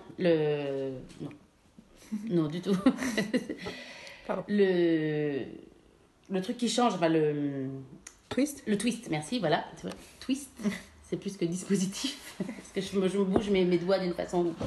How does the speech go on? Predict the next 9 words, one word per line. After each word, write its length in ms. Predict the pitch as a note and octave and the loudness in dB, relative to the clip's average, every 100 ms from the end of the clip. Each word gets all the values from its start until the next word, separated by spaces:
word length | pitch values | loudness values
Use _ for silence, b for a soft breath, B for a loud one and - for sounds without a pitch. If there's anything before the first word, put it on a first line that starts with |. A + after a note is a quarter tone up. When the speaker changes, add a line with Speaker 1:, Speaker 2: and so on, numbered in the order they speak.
| - | -4
Speaker 1:
twist. 220 | A#3+ - - B B B B G3 F3 | -8 -8 -12 B B B B -10 2
Le 120 | G3+ | 2
twist, 300 | G#3 D4+ - - | 4 2 2 2
c'est 120 | A3 | 2
que 200 | A3+ G#3 | 4 2
ça, 280 | G#3 B3 C#4 - | 4 4 4 2
c'est, 280 | A3 G3+ G3 | 4 4 4
ça 140 | G3 | 4
donne, 300 | G#3 G#3 G3 | 4 4 2